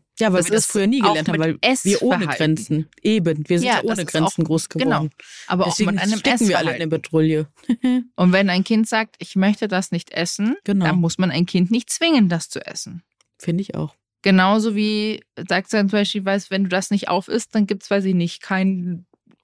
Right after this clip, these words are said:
Speaker 1: Schlechtes Wetter.
Speaker 2: Überraschungsei“ oder was auch
Speaker 1: Oder
Speaker 2: immer.
Speaker 1: das. Mhm.
Speaker 2: Ähm,
Speaker 1: Das ist
Speaker 2: das ist
Speaker 1: Manipulation und das ist nicht cool. Und
Speaker 2: Absolut.
Speaker 1: da können wir echt nur die, ähm, ja, wir kann, können wir nur hoffen, dass die nächsten Generationen wirklich Grenzen haben dürfen und lernen dürfen,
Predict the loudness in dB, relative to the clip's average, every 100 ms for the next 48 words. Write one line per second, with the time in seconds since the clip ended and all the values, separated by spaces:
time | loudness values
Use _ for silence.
0 | _ -2 0 2 2 2 2 0 2 -2
1 | -2 -2 -2 -2 -4 -2 0 0 -2 -6
2 | -6 -2 0 0 -4 -10 -20 _ -6 -4
3 | -4 -8 -12 -14 _ _ _ _ _ _
4 | _ _ _ _ -14 -8 -4 -2 -2 -2
5 | -2 -2 -2 -2 0 0 0 -2 -4 -4
6 | 0 2 2 -4 -14 -18 -20 -8 0 0
7 | 0 -6 -8 -14 _ -4 0 0 0 -2
8 | 0 0 2 2 2 0 0 0 2 0
9 | -2 -6 _ -2 0 0 -2 0 2 2
10 | 2 2 0 0 -2 0 0 0 0 0
11 | 0 0 0 0 0 -2 -4 -18 -20 -20
12 | -20 _ -4 -2 0 0 0 2 2 2
13 | 0 0 0 2 2 2 0 2 0 0
14 | 2 2 2